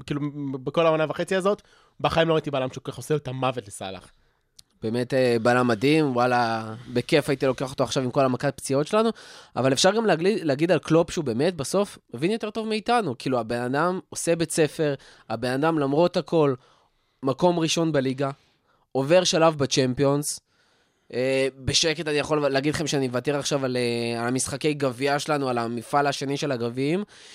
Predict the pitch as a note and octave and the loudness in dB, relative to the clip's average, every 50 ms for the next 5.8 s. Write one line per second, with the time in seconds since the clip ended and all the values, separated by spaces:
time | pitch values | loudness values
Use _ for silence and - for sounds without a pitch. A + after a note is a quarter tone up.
0 | - - - _ _ - A2 A2+ A#2 A#2 C3+ C3+ C3+ C3+ C3+ C3 C3 C3 C3 C3 | -20 -20 -20 _ _ -18 -16 -14 -4 -2 2 2 4 4 4 4 4 4 2 2
1 | C3 B2+ B2+ B2 B2 - C3+ A#2+ D#3 E3 - A#3 G#3+ F3 D3 C3 B2 A#2 A#2 A#2 | 2 0 0 -2 -4 -4 -4 -4 -4 -2 -2 -2 -2 -2 -2 0 0 0 0 -2
2 | A#2+ - _ _ C#3 C3 A#2 C#3 C3 - D#3+ D#3+ F3 F3+ - E3 C3 A#2 - - | -4 -8 _ _ -6 -4 -4 -4 -2 0 0 0 0 0 0 -4 -4 -4 -4 -6
3 | B2 A2+ A2+ B2 _ _ _ - - - - E3 F3+ F3+ F3 C#3+ - - G3 G3 | -10 -10 -10 -12 _ _ _ -12 -10 -6 -4 -2 -2 -2 -2 -4 -4 -4 -4 -2
4 | - G3+ E3+ C#3+ - - E3+ D3+ - - - _ _ _ _ _ - G#2+ C3 C3+ | -2 -2 -2 -2 0 2 0 0 0 -2 -14 _ _ _ _ _ -6 -4 -2 0
5 | C3+ C#3+ D3 C#3+ - E3+ D3+ C#3+ C#3 C#3 C#3 C#3+ C#3 C#3 C#3 | 0 -2 -2 -2 0 0 0 2 2 2 2 2 2 0 0